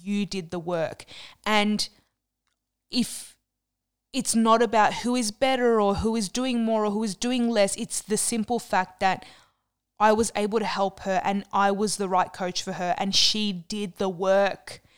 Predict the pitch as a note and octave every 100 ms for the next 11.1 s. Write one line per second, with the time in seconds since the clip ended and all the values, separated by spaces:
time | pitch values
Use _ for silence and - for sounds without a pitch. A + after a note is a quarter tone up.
0 | _ - - A#3+ A3 A#3 F3+ G3 G3+ G3
1 | G3 G3+ - G3+ G3+ G3+ F#3 F3 E3 F3+
2 | F#3 - G3 F3 - - G3+ - F#3 F3+
3 | - F#3 F3+ F3+ - - - G3+ F#3+ -
4 | - G#3 G3 - - G3+ E3+ G3+ - G3
5 | - G#3 G3 F3+ F#3 F#3 F#3+ F3 F3+ A3
6 | E4+ - - - - A3 G#3+ G#3 - -
7 | - G3+ G3+ A3+ F#3 G#3 G3 G3 G#3 G#3+
8 | C4 B3 - - F#3 F#3 G3 G3+ - B3
9 | A3+ G3+ F#3+ G3 F#3+ - F#3 - - -
10 | C3+ F#3 F#3+ C3 G#2+ C3+ F#3 - - F#3+
11 | E3